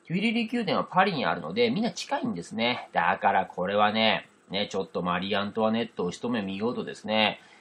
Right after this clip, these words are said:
みんなでこのテュイルリー宮殿の前を囲むんですよね。囲んで、もう二十四時間チェックしまくるわけですよ。ちょっとね、姿見えたら、「あ、マリー・アントワネットだ」、みたいな感じで、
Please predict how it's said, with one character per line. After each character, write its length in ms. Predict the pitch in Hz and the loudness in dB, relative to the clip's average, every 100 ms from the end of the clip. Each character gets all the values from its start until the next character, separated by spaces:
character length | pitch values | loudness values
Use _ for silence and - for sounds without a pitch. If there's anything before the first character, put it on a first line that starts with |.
| _ | _
み 200 | 90 101 | -8 -2
ん 80 | 110 | 0
な 100 | 123 | 2
で 100 | 120 | 0
こ 120 | 107 | 0
の 100 | 104 | -4
テ 80 | 92 | -4
ュ 60 | 107 | -4
イ 80 | 110 | -2
ル 100 | 123 | 0
リ 220 | 127 120 | 2 0
ー 240 | 131 131 | -2 -2
宮 160 | 123 107 | 0 0
殿 60 | 92 | 0
の 80 | |
前 320 | 87 104 104 92 | -2 0 0 0
を 200 | 98 90 - - 143 | -2 -4 -6 -4 -2
囲 60 | |
む 140 | 180 190 | -2 -2
ん 20 | |
で 80 | 139 | -4
す 100 | - | -4
よ 80 | |
ね。 320 | 107 123 131 - - _ - - 90 | 0 2 2 -4 -20 _ -10 -8 -4
囲 140 | 127 131 | -4 -2
ん 140 | 143 | 0
で、 200 | 180 131 | 2 4
も 140 | 107 | 2
う 40 | 98 | 0
二 200 | 107 196 | 0 0
十 220 | 190 135 | 0 0
四 180 | 104 104 | 0 -2
時 100 | 175 | -2
間 240 | 139 95 | 0 0
チ 140 | - 180 | -2 -6
ェ 20 | - | -6
ッ 20 | |
ク 80 | 151 | -8
し 160 | - | -4
ま 120 | 120 | -2
く 100 | 156 | -2
る 80 | 254 | -4
わ 80 | - | -4
け 100 | 135 | 0
で 80 | 113 | -2
す 120 | - | 2
よ。 220 | 101 73 - | 2 0 -2
ち 120 | 101 | 0
ょ 80 | 113 | 0
っ 160 | - | 0
と 120 | - 92 | -2 2
ね、 260 | 104 104 | 4 2
姿 400 | - 110 104 - | -4 -2 -2 0
見 120 | 82 95 | -2 -2
え 100 | 95 | -2
た 100 | 82 | 0
ら、 140 | 76 | 4
「あ、 240 | 113 113 - | 6 6 2
マ 140 | 87 87 | -4 -4
リ 100 | 95 | -2
ー・ 60 | |
ア 40 | 98 | -2
ン 60 | |
ト 80 | 104 | 0
ワ 100 | 101 | 0
ネ 60 | 98 | -2
ッ 40 | |
ト 120 | 90 | -4
だ」、 180 | 87 - 90 | -2 -2 -4
み 80 | |
た 100 | 87 | -6
い 20 | 80 | -6
な 100 | - | -6
感 220 | 92 90 | -8 -10
じ 100 | 82 | 0
で、 300 | 107 104 82 | 4 4 2